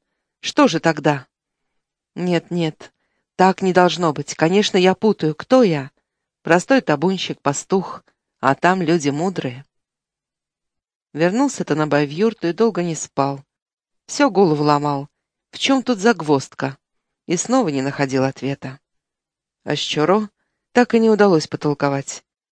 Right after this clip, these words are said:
Перед кочевкой дела заели. И опять двинулась кочевья в горы на все лето,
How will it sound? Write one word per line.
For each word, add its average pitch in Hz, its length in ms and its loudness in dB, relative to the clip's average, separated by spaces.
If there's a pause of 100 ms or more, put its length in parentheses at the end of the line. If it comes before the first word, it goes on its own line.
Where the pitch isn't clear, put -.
(200)
Перед 233 240 2
кочевкой 202 500 2
дела 202 300 2
заели. 135 520 -4 (760)
И 160 80 0
опять 196 400 6
двинулась 202 480 0
кочевья 170 500 2
в 156 80 -4
горы 170 280 2
на 160 120 -2
все 151 220 -4
лето, 147 440 -2